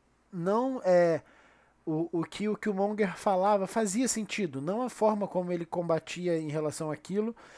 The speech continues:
mas que ele fazia sentido. A queixa original do Killmonger era, "Cara, é, tem uma, tanta população sofrendo tanta coisa e o Wakanda fica lá afastada e não, não interfere." E o Wakanda tinha desculpa de que não queria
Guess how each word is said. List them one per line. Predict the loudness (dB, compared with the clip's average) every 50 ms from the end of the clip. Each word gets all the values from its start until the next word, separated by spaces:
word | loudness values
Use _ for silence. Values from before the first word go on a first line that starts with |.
| -20 -20 -18 _
mas | -4 -4 -4 -2
que | 0 0
ele | 0 0
fazia | 2 2 2 2 2 0
sentido. | 0 -2 -4 -4 -4 -4 -2 -2 -2 -2 -4 -2 -2 0
A | 0 0 -2 -4
queixa | -2 2 2 2 4 2 2 0 2
original | 2 2 0 -2 -2 -2 0 0 0 0
do | 0
Killmonger | -4 -6 -4 -4 -2 0 2 2
era, | 2 2 0
"Cara, | 0 2 4 4 4 2 0 -2 -8 -14 -20 -20 -20 _ _ _ _ _ _ -4
é, | 0 2 2 4 2
tem | 2 0 -2 -4 -4 -8 _ _ _ -14
uma, | -6 -2 0 2 2 2 2 2 0 0 -2 -4 -4
tanta | -4 -2 -2 -2 -2
população | -4 -4 -2 0 0 2 2 2 0 0 0 -2 -4
sofrendo | -6 -6 -6 -6 -4 -2 -2 -2 -2 -2
tanta | -2 -4 -4 -2 -2 -4 -6
coisa | -4 -2 0 0 2 0 0 0
e | 0
o | 0
Wakanda | 0 0 0 -2 -2 -4
fica | -6 -8 -10 -6 -2 0
lá | 0 0
afastada | 0 -2 -4 -6 -6 -6 -2 0 0 2 2 0
e | -2 -2
não, | -4 -4 -6 -6 -6 -6
não | -6 -4
interfere." | -4 -2 -2 -2 -2 -2 2 4 6 6 4 4 0 -8 -12 -20 -20 -20 -20 _
E | -4 0
o | 2
Wakanda | 2 2 2 0 -2 -2 -4
tinha | -6 -6 -6
desculpa | -6 -8 -6 -6 -4 -2 0 0
de | -2 -2 -6
que | -6 -6 -4 -4
não | -2 -2 -2 -4
queria | -4 -4 -4 -4 -4 -4 0 2 2 4 4 2 0 -2